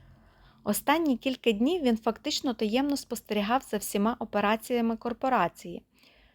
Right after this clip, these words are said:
і почув, що жінка перед ним досягла досить помітних результатів. Підсвідомо він приділяв їй увагу.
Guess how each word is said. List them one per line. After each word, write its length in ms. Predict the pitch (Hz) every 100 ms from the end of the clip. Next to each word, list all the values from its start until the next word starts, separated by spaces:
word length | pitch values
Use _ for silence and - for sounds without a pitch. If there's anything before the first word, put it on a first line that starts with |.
| _ -
і 80 | 214
почув, 380 | 220 233 - 311
що 200 | - 226
жінка 360 | 220 359 392
перед 320 | 285 214 196 185
ним 160 | 185
досягла 480 | 190 - 202 226 320
досить 400 | 330 294 339 -
помітних 480 | 240 220 247 269 -
результатів. 680 | 277 277 269 190 160 - 196 _ _ _ _ _ _ _ _ _ _ _
Підсвідомо 720 | 240 226 226 226 247 359 339
він 240 | 233 269 302
приділяв 520 | - 220 202 202 220 262
їй 160 | 269
увагу. 560 | 277 277 190 175 196